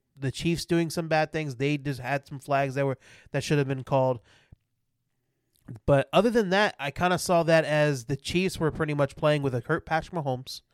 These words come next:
Um, honestly, he w-, was able to stand, but he really wasn't, wasn't able to do a lot of moving except for, like, the last play of the game. Well, one of the last plays of the game where he's able to run for, like,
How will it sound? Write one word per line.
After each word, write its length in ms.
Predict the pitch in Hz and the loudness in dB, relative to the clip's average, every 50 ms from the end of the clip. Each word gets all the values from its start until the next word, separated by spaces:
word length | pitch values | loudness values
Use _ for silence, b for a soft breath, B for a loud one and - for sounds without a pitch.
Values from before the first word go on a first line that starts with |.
| B B B B B B B B B B - | B B B B B B B B B B -2
Um, 460 | 143 143 139 135 131 123 113 107 - _ _ _ _ _ _ _ _ _ _ _ - - | 0 2 2 2 0 -4 -8 -16 -18 _ _ _ _ _ _ _ _ _ _ _ -8 -2
honestly, 400 | 135 147 160 160 - 165 151 135 | 0 2 2 2 2 2 2 2
he 100 | 135 147 | 2 2
w-, 180 | 156 139 123 - _ _ _ _ _ _ | 0 0 -4 -8 _ _ _ _ _ _
was 200 | - 131 143 135 | -8 -4 -2 2
able 180 | 156 160 170 165 | 2 2 4 4
to 80 | 160 - | 2 0
stand, 320 | - - 165 160 160 156 | 0 0 2 2 4 4
but 60 | 143 139 | 4 4
he 60 | 135 | 4
really 120 | 143 147 | 6 4
wasn't, 240 | 151 135 131 - _ | 4 2 0 -4 _
wasn't 280 | 131 135 135 139 143 135 | -6 -6 -4 -4 -4 -4
able 140 | 139 135 | -4 -4
to 40 | 131 | -4
do 200 | 123 135 139 139 | -2 0 0 0
a 40 | 139 | 2
lot 180 | 127 135 135 135 | 0 0 0 0
of 80 | 131 | 2
moving 380 | 127 143 147 139 151 151 143 135 | 2 2 2 2 0 -2 -2 -4
except 300 | 113 - - 135 123 - | -10 -8 -8 -8 -6 -4
for, 60 | 135 | -6
like, 80 | 127 120 | -6 -6
the 80 | 131 113 | -6 -6
last 320 | 113 113 117 120 - - | -4 -4 -4 -4 -6 -6
play 140 | - 131 123 | -6 -6 -4
of 60 | 123 | -4
the 80 | 123 113 | -6 -8
game. 320 | 117 123 123 127 131 127 _ b b b b b b b | -8 -8 -8 -8 -8 -10 _ b b b b b b b
Well, 280 | b 131 123 113 - _ _ _ _ _ _ _ _ _ _ _ _ _ _ _ _ _ _ 123 | b -2 -2 -2 -4 _ _ _ _ _ _ _ _ _ _ _ _ _ _ _ _ _ _ -2
one 160 | 131 147 147 | 2 2 4
of 60 | 143 | 4
the 60 | 139 135 | 4 4
last 260 | 135 135 131 - - | 4 4 2 2 0
plays 180 | 151 147 135 | 0 0 0
of 60 | 135 143 | 0 0
the 60 | 135 | 0
game 160 | 139 143 139 | 0 0 0
where 60 | 135 | 0
he's 120 | 127 120 131 | -2 -2 -2
able 140 | 123 123 | -2 -2
to 40 | 123 | -2
run 260 | 117 123 131 131 127 | 0 0 0 0 0
for, 120 | 120 - 135 | -2 -2 -2
like, 160 | 131 127 | -2 -2